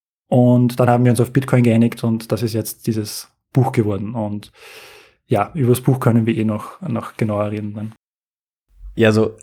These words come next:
Speaker 2: ähm, wir, wir haben das Buch natürlich beide gelesen in Vorbereitung auf die Folge und, und was ich besonders gut fand, ist neben der, ja, relativ, äh, kompakten Größe oder der kompakten Dicke von hundert Seiten eben auch, dass es nicht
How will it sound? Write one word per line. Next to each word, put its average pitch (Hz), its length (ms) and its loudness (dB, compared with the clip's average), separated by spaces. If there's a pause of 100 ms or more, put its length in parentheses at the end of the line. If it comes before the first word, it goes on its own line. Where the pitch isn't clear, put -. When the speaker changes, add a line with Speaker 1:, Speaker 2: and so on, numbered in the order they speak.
Speaker 2:
ähm, 107 580 2
wir, 107 260 -2
wir 117 80 4
haben 113 100 4
das 107 120 -2
Buch 120 140 0
natürlich 110 360 -2
beide 101 240 2
gelesen 117 540 -2 (120)
in 117 220 0
Vorbereitung 120 540 -2
auf 107 100 -6
die 117 100 -6
Folge 117 300 0
und, - 240 -4
und 107 280 -2 (100)
was 107 320 -2
ich 110 200 -6
besonders 117 520 0
gut 135 180 -2
fand, 156 240 -2
ist - 340 -8
neben 120 260 4
der, 104 440 4 (160)
ja, 95 140 0 (140)
relativ, 104 800 0
äh, 92 260 0
kompakten 98 560 -4
Größe 127 400 -2
oder 95 260 -2
der 92 140 -6
kompakten 95 360 -12
Dicke 110 220 -6
von - 180 -4
hundert 107 280 0
Seiten 113 400 0 (540)
eben 120 220 2
auch, 117 380 2 (300)
dass 117 320 0
es - 180 -10
nicht 127 480 -2